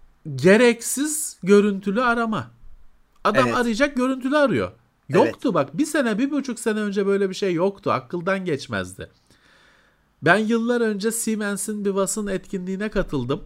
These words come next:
Speaker 1: Siemens biliyorsun dekt telefonda
Speaker 2: Hı.
Speaker 1: çok önemli marka, ünlü marka.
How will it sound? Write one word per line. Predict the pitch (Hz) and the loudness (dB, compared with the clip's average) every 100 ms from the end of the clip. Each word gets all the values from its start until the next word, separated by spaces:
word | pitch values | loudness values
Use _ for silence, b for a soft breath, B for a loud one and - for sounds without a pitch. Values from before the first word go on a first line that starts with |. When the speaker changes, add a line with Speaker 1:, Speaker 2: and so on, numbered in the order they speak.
| - - _ _ _ - | -18 -20 _ _ _ -10
Speaker 1:
Siemens | 180 180 165 156 - | -4 -2 -2 -4 -6
biliyorsun | 175 165 143 123 | -4 -4 -6 -2
dekt | 139 151 - - | 0 -2 -8 -6
telefonda | 151 131 123 131 123 131 | -2 -2 -2 -4 -2 -2
Speaker 2:
Hı. | 123 | -2
Speaker 1:
çok | 156 135 - - - - 143 | -4 -4 -8 -20 -20 -8 -2
önemli | 139 120 110 101 | 0 0 -2 -4
marka, | 95 95 131 | -4 -4 -4
ünlü | 135 127 131 | -4 -4 -4
marka. | 107 95 - 165 | -2 -2 -2 -6